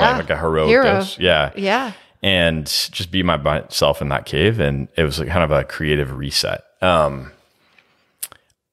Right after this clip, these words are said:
Speaker 1: I only started, do, I would do that, like, once or twice a year after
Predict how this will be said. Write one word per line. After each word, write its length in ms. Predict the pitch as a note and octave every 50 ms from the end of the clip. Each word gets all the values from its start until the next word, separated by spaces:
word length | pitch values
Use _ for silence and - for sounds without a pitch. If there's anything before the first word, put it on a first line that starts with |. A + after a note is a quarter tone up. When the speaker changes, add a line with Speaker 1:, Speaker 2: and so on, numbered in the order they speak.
| _ -
Speaker 1:
I 140 | G2 G2+
only 200 | A2 B2+ C#3+ C#3
started, 440 | - - - A2+ G2+ G2+ F#2+ E2+ D2+
do, 100 | D#2+ E2+ -
I 100 | - F#2+
would 280 | F#2+ F2 - F#2+ F#2+ F2
do 100 | G2+ G#2+
that, 140 | A2 G2 E2
like, 200 | E2 E2+ D#2 D2+
once 260 | D#2 D#2+ E2 E2+ -
or 40 | D2+
twice 360 | - - D2 C#2+ C#2 - -
a 60 | D2
year 520 | C#2 C#2+ D2+ C#2+ C2+ C2 C2 C2 B1+ - _ _ _ _ _ _ _ _ _ - - -
after 760 | F2 F#2+ G#2 A2 - - - F#2+ - E2+ E2 D#2+ D#2 D#2 -